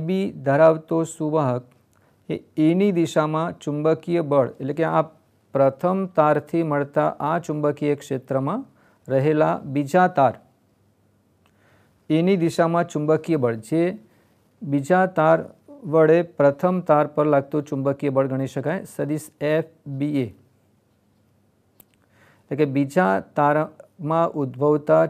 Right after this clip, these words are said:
ચુંબકીય ક્ષેત્રને કારણે પ્રથમ તાર પર લાગતું બળ, ચુંબકીય બળ, સદિશ એફ બી એ, અને એનું સૂત્ર આપણે અગાઉ શીખી ગયા, આઈ સદિશ એલ ક્રોસ સદિશ બીને આધારે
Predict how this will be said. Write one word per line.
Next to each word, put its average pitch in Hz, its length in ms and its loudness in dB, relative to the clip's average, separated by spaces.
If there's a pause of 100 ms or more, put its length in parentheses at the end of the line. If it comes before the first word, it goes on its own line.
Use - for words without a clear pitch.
ચુંબકીય 151 640 -2
ક્ષેત્રને 147 600 -6
કારણે 156 440 0 (460)
પ્રથમ 175 420 2 (100)
તાર 151 180 2
પર 147 220 -4
લાગતું 151 520 -2 (340)
બળ, 151 280 4 (280)
ચુંબકીય 156 500 0
બળ, 175 120 -2 (560)
સદિશ 160 400 -2 (160)
એફ 165 340 0
બી 147 360 0
એ, - 20 -2 (580)
અને 143 140 -2
એનું 175 160 0
સૂત્ર 160 320 -2
આપણે 156 180 2
અગાઉ 147 200 0 (100)
શીખી 160 300 -4
ગયા, 135 180 2 (160)
આઈ 156 360 0 (360)
સદિશ 151 400 -4 (140)
એલ 156 300 0 (1400)
ક્રોસ 165 440 0
સદિશ 156 560 -4
બીને 151 320 -2
આધારે 135 340 0